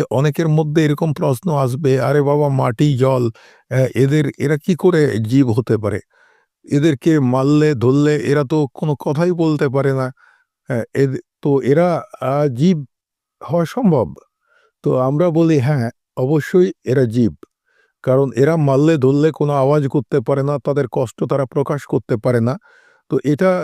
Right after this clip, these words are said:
যদি জড়তার লক্ষণ হয়, তাহলে যেসব, এ, মানুষদের, এ, চোখ, তারা চোখে, এ, দেখতে পায় না, মুখে বলতে পারে না, কানে শুনতে পায় না, এরকম তো অনেক মানুষ আছে। তো যে মুখে কোনো কথা বলতে পারে না,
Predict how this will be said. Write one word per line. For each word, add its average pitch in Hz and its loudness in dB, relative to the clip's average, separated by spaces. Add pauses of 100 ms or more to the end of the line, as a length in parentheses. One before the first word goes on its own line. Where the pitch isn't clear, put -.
যদি 156 2
জড়তার 143 0
লক্ষণ 143 0
হয়, 117 -2 (500)
তাহলে 151 2 (120)
যেসব, 160 0 (400)
এ, 123 -4 (120)
মানুষদের, 127 2 (720)
এ, 156 2 (160)
চোখ, 180 2 (600)
তারা 143 -2
চোখে, 151 0 (120)
এ, 117 -4 (120)
দেখতে 139 -4
পায় 143 -4
না, 139 -2
মুখে 139 0 (440)
বলতে 143 0
পারে 147 -2
না, 147 -2
কানে 143 0
শুনতে 156 0
পায় 147 -4
না, 147 -2
এরকম 143 -2
তো - -6
অনেক 151 0
মানুষ 147 0
আছে। 143 -4 (840)
তো 147 2
যে 127 4
মুখে 147 0
কোনো 160 -2
কথা 143 -2
বলতে 139 0
পারে 139 -2
না, 135 0